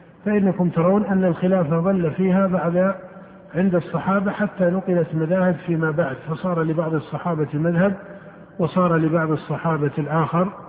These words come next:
ما يخالف ذلك. إذا كان كذلك فإن الخلاف الفقهي واسع،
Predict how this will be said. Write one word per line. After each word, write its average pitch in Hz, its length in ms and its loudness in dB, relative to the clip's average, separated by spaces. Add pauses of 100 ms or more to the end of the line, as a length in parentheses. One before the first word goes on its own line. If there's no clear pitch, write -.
(360)
ما 170 180 2
يخالف 156 460 0 (580)
ذلك. 127 360 -4 (2000)
إذا 190 180 6
كان 226 300 2
كذلك 208 480 4
فإن 190 400 0
الخلاف 180 540 2
الفقهي 165 580 0 (960)
واسع، 170 640 0